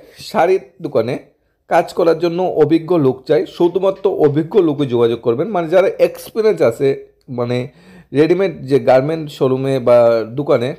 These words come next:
কাজ করে অভিজ্ঞতা আছে, শাড়ির দোকানে বা অন্য অন্য গার্মেন্ট দোকানে, এরকম লোকদের থেকে না অ্যাপ্লিকেশন বা ইনভিটেশন চাওয়া হচ্ছে যে তারাই শুধু পেয়ার করতে পারবে, অভিজ্ঞ লোকটাই শুধু পেয়ার করতে পারবে, ফ্রেশাররা এখানে পেয়ার করতে পারবে না।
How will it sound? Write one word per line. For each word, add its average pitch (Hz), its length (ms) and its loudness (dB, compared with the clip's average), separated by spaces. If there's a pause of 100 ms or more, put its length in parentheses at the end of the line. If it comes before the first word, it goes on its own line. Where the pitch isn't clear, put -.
কাজ 143 220 -2
করে 156 160 -2 (300)
অভিজ্ঞতা 175 540 2
আছে, 214 260 0 (1200)
শাড়ির 127 340 0
দোকানে 127 340 0
বা 120 100 2
অন্য 123 180 0
অন্য 120 200 -2
গার্মেন্ট 120 320 0
দোকানে, 117 320 0 (460)
এরকম 180 480 2 (280)
লোকদের 147 460 -4
থেকে 156 280 -2
না 156 180 -6
অ্যাপ্লিকেশন 143 600 -2
বা 131 200 2
ইনভিটেশন 135 520 -4
চাওয়া 147 220 2
হচ্ছে 131 340 0 (500)
যে 139 60 -6
তারাই 147 340 4
শুধু 175 220 -2
পেয়ার 160 220 0
করতে 156 240 -4
পারবে, 160 200 0
অভিজ্ঞ 131 420 -2
লোকটাই 147 320 0
শুধু 175 200 -6
পেয়ার 175 180 0
করতে 180 200 -4
পারবে, 285 160 0
ফ্রেশাররা 139 420 -2
এখানে 165 240 -4
পেয়ার 123 240 -2
করতে - 260 -6
পারবে 143 320 0
না। 98 80 -6